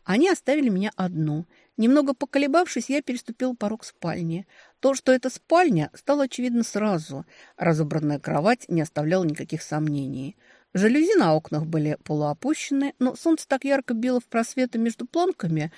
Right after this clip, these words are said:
что по стенам комнаты всё равно прыгали солнечные зайчики. Они мелькали на корешках книг, стопкой стоящих на письменном столе, отражались в зеркальной поверхности новенького ноутбука, лежащего на тумбочке,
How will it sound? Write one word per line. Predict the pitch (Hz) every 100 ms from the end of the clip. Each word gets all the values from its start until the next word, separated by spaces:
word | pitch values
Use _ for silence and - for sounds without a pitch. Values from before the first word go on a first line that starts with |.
| - - _
что | - - 277
по | - 240
стенам | - 277 262
комнаты | 247 311 302 196 - 165 -
всё | -
равно | 240 277 320
прыгали | - 170 156 151 151
солнечные | - 156 147 - 151 151
зайчики. | 151 139 - - - 156 170 - - - -
Они | 160 165
мелькали | 160 160 160 156 160
на | -
корешках | 156 143 147 - 147 -
книг, | - 156 214 - -
стопкой | - - 240 240
стоящих | - 233 233 226 220 -
на | 214
письменном | 220 - 202 202
столе, | 202 - 196 196 202 - - - _
отражались | 220 - 277 330 330 -
в | 226
зеркальной | 220 233 262 254
поверхности | 233 190 226 - 202 -
новенького | 180 196 202 190 185 185 -
ноутбука, | 196 175 147 143 - 147 -
лежащего | 160 151 143 - 147
на | 151
тумбочке, | 156 143 151 156 - - 151